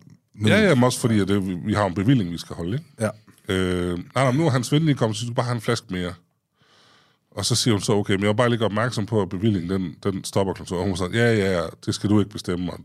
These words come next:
Speaker 1: du ser godt ud af god røv," og sådan noget.
Speaker 2: <laughs> Nej, nej, nej.
Speaker 1: Og jeg sidder om bagved og, og hygger på vej,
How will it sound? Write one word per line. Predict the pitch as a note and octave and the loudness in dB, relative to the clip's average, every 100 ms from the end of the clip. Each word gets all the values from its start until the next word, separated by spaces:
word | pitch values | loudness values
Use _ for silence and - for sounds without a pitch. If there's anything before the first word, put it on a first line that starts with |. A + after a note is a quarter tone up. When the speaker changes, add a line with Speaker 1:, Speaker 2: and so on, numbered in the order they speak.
| _ | _
Speaker 1:
du | A#2+ | 0
ser | G#2 G2+ | 2 0
godt | F#2+ G2+ | 0 -2
ud | F2 | -2
af | E2 | -2
god | A#2 F#2 | -2 -2
røv," | F2 D#2 | -2 -4
og | - | -10
sådan | - | -14
noget. | - - - | -16 -8 -8
Speaker 2:
<laughs> | - - | -6 -8
Nej, | - | -8
nej, | F2 | -8
nej. | F#2 - | -10 -6
Speaker 1:
Og | F#2+ | 0
jeg | A#2+ C3+ A#2 | 2 2 0
sidder | - C3+ | 0 2
om | F2 F2+ | 2 2
bagved | B2 G2 F#2+ | 2 2 0
og, | D2 A#1+ - _ _ _ _ | -2 -6 -14 _ _ _ _
og | - | -6
hygger | B2 C3 G#2 D2+ | 0 2 0 -2
på | F2 | -4
vej, | G2 F#2 E2 | -2 -2 -4